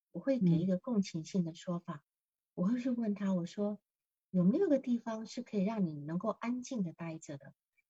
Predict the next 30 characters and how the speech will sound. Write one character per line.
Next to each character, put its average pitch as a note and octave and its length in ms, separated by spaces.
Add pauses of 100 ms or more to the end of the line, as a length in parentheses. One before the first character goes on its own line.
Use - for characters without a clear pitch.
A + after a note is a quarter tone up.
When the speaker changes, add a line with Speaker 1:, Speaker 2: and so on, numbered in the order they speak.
(120)
Speaker 1:
完 G3+ 180
全 B3+ 180
没 B3 100
有 A3+ 180
压 A3+ 300
力， G#3+ 300 (320)
不 A#3 100
用 C#4 200
担 B3 220
心 B3+ 160
被 B3 200
指 - 260
责 C#3+ 220
的 C#3+ 100
一 D#3+ 40
个 F3 120
安 B3+ 240
全 D#3 280
基 D#3+ 220
地？” D#3+ 220 (800)
我 F#3+ 120
觉 A3+ 160
得 B3 200 (260)
要 D4+ 200
去 D4 140
问 B3 280
他 F#3 220
这 F3+ 140
一 D#3+ 80
点。 D3 240